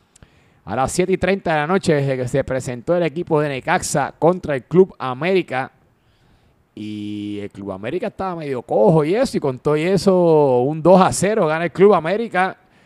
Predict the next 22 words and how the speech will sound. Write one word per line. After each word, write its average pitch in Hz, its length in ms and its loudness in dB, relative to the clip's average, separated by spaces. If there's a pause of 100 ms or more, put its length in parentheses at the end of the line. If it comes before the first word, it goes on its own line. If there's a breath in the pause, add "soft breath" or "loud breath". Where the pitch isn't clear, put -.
que 127 160 -2
por 131 220 0
fin, 196 240 -2
después 143 280 0
de 170 80 0
cuatro 175 420 0
semanas 170 380 -2
que - 80 -4
habían 151 180 0
resbalado, 165 520 -2
Charlie 139 320 -2
Marley, 196 240 -4
cuéntame, 160 460 2
yo 202 320 4
no 208 160 4
vi 208 120 6
completo 196 380 0
ese 185 140 4
partido, 185 340 0
yo 143 140 2
vi 165 120 4
parte. 165 500 -2